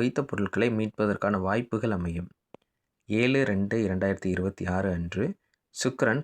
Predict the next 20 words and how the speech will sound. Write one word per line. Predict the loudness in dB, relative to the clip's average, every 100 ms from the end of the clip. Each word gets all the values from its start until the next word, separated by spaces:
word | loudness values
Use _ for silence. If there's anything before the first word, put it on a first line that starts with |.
| 0
பதினொன்னில் | 2 2 0 0 0
இருப்பதால் | 0 -2 0 0 -2 0
உயர்கல்வியில் | 2 2 2 0 2 0 0
இருந்து | 0 0
வந்த | 0 0 0
குழப்பங்கள் | 0 2 0 2 0
விலகும். | -2 -4 -6 -10 -12 _ _ _ _ _ _ _ 2
விவசாய | 2 4 4 4
பணிகளில் | 2 0 2 0 0 -2
மேன்மை | -2 0 0
உண்டாகும். | -2 -2 -6 -8 -12 -14 _ _ _ _ -4
குரு | 2 4 4 2 2
மூன்றில் | 2 2 2 2
இருப்பதால் | 0 0 0 -2 2
காதணிகள் | 2 4 0 0 0
சார்ந்த | 0 0 -2
செயல்பாடுகளில் | 0 0 0 0 -2 -2 0 0
ஈடுபாடு | 0 -2 -2
அதிகரிக்கும். | -4 -6 -8 -10 -12 -14 _ _ _ _ _ _ _ _ _
சனி | 0 2 4